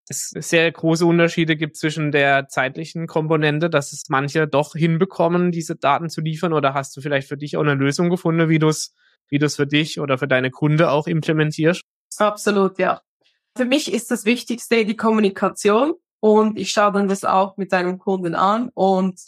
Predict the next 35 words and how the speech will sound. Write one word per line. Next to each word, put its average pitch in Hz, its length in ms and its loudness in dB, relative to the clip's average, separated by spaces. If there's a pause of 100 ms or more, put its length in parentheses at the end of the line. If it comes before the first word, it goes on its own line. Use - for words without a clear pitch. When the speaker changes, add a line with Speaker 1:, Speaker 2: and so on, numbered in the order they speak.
(320)
Speaker 2:
er 208 160 2
spricht 233 380 -2
dann 240 120 2
mal 233 220 4
mit 214 180 -2
dem 190 140 -4
Treuhänder, 240 720 2
"Hey, 220 340 2
was 202 240 -2
gibt 269 240 -4
es 254 120 -4
überhaupt 220 420 0
für 208 100 -4
Möglichkeiten? 233 840 -2
Wie 196 80 -8
zeitnah 214 720 2 (160)
können 214 320 2
wir 214 120 -2
die 208 140 -16
Daten 190 480 0
bekommen?" 247 640 2 (240)
Und 202 300 -4
eigentlich 220 560 -4
in 220 160 2
der 190 160 2
Regel 226 520 2
ist 214 320 -6
das 190 340 -4
nicht 208 360 -4
ein 185 220 -2
Problem, 202 500 0
wenn 180 160 2
das 165 160 -6
ganz 196 320 -2
klar 180 240 0